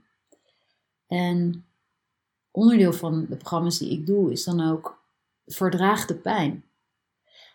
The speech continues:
Dat wat je als kind niet kon verdragen, da-, toen was die pijn te groot, maar vandaag de dag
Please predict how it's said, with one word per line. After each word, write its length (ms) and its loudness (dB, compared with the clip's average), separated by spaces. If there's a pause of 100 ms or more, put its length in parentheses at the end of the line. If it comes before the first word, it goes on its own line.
(360)
Dat 400 -2
wat 180 0
je 80 -6
als 220 -4
kind 300 6
niet 340 10
kon 220 -2
verdragen, 540 -6
da-, 200 -2
toen 160 -2
was 180 2
die 120 -6
pijn 260 0
te 80 -6
groot, 280 -2
maar 120 -8
vandaag 480 -2
de 120 0
dag 480 -6